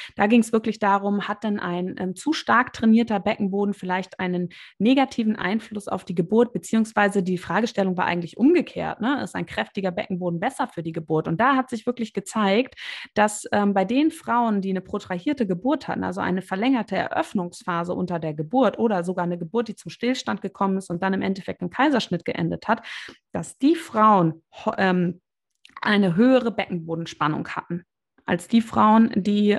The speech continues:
ähm, tatsächlich, bei denen die, die Geburt vaginal geendet hat und die dann eben auch eine Ver-, ähm, eine, keinen Geburtsstillstand hatten unter der Geburt. Ja, das heißt, die hatten eine weniger hohe Beckenbodenspannung.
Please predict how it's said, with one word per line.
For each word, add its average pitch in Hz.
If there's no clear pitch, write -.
ähm, 196
tatsächlich, 190
bei 185
denen 190
die, 180
die 196
Geburt 175
vaginal 254
geendet 226
hat 214
und 196
die 190
dann 180
eben 180
auch 170
eine 180
Ver-, 185
ähm, 175
eine, 170
keinen 196
Geburtsstillstand 175
hatten -
unter 165
der 165
Geburt. 165
Ja, 175
das 180
heißt, 170
die 196
hatten 185
eine 175
weniger 190
hohe 165
Beckenbodenspannung. 160